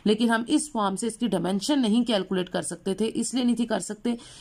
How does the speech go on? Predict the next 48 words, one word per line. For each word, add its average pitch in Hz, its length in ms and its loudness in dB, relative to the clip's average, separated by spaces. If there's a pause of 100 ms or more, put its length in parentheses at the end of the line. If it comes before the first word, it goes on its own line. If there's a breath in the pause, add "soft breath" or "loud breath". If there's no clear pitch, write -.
(120)
क्योंकि 226 200 2
न्यूटन 226 480 2
जो 220 100 2
है 185 180 0
वो 208 120 0
डिराइव्ड 175 540 2
यूनिट 156 240 -2
है, 151 60 -6 (400 loud breath)
और 202 80 0
डायमेंशन 202 440 0
आप 240 180 -2
तभी 247 160 2
कैलकुलेट 220 440 0
कर 190 120 -2
सकते - 280 -6
हैं 220 180 0
जब 180 140 -2
आपकी 180 260 -2
तमाम 220 560 2
यूनिट्स 196 380 -2
जो 185 80 -2
हैं 180 100 0
वो 196 140 0
बेस 185 440 2
यूनिट्स 165 300 -6
हों, 170 60 -6 (580 loud breath)
फिर 269 120 4
आप 214 200 4
उसको 202 260 0
मास, 190 460 0
लेंथ 185 300 -2
और 208 60 0
टाइम 180 260 0
की 165 100 -6
फॉर्म 170 240 -2
में 269 240 0 (240 loud breath)
राइट 175 200 2
डाउन 160 140 -2
कर 156 120 -4
सकते - 280 -8
हैं। - 140 -10 (280 loud breath)
That's 240 220 0
why 262 120 -4
हमें 233 260 2
वहाँ 202 240 2
पे 220 120 0
न्यूटन 208 420 2
को 226 260 0